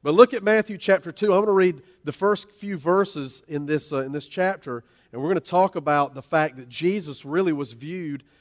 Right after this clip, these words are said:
as an uninvited guest when he came to Bethlehem. Matthew two, starting with verse one.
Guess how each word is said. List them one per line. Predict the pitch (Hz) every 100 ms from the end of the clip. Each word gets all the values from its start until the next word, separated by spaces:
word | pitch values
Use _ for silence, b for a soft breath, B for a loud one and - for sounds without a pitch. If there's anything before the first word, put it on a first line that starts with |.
| b
as | 151 135
an | 143
uninvited | 165 180 185 151 160 165 160 139
guest | 131 160 139 113 - _ _ _ _
when | 139 139
he |
came | - 160 151
to | 135
Bethlehem. | 139 139 131 113 101 85 _ _ _ -
Matthew | 147 190 190 180
two, | 160 - 190 160 139
starting | - 170 160
with | 147 127
verse | 147 143
one. | 139 139 107